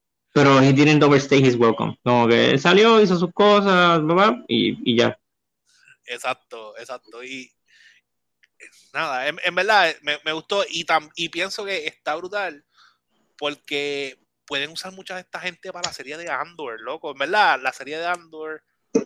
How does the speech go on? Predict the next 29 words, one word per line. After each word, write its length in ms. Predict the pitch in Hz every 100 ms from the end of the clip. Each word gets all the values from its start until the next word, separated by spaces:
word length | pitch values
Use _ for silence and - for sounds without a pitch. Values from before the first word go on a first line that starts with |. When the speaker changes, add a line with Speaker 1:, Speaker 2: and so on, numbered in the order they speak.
| _ _ -
Speaker 2:
me, 60 | 123 - -
me 100 | 131
pompea 460 | 120 107 127 127 120
bien 140 | 120
exagerado. 460 | 127 151 135 131 131
Como 180 | 120
que 80 | -
hay 60 | 131
tantas 340 | - 175 -
cosas 180 | - 131 120
Speaker 1:
Sí, 60 | 120
Speaker 2:
que 80 |
yo, 60 | 147
Speaker 1:
pero 360 | 135 131 123 131
Speaker 2:
yo 80 |
sé 180 | 151 185
Speaker 1:
te 20 |
Speaker 2:
que 60 | 160 143
pueden 120 | 147 143
hacer 60 | 139
Speaker 1:
recomiendo. 200 | 156 151
Speaker 2:
en 60 | 135
la 80 | 135 175
serie. 180 | 160 120 110 _ _ _ _ _ _ _
Speaker 1:
Te 120 | - 139
recomiendo 320 | 143 151 170
porque 220 | 165 147
te 100 | 131
conozco. 580 | 123 120 120 117 - 110